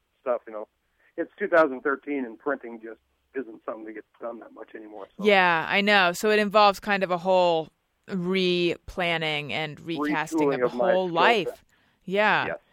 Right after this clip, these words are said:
Speaker 2: Well, it sounds like you're in good spirits.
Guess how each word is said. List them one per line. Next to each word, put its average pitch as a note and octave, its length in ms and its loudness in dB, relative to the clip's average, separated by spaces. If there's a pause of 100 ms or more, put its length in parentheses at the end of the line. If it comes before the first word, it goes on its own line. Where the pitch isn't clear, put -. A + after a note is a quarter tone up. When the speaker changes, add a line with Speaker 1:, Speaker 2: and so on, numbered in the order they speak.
(240)
Speaker 2:
Well, D4+ 220 2
it A#3+ 220 -6
sounds E4+ 300 2
like E4 160 4
you're C#4+ 160 4
in C4+ 100 -2
good A#3 200 0
spirits. B3 680 -2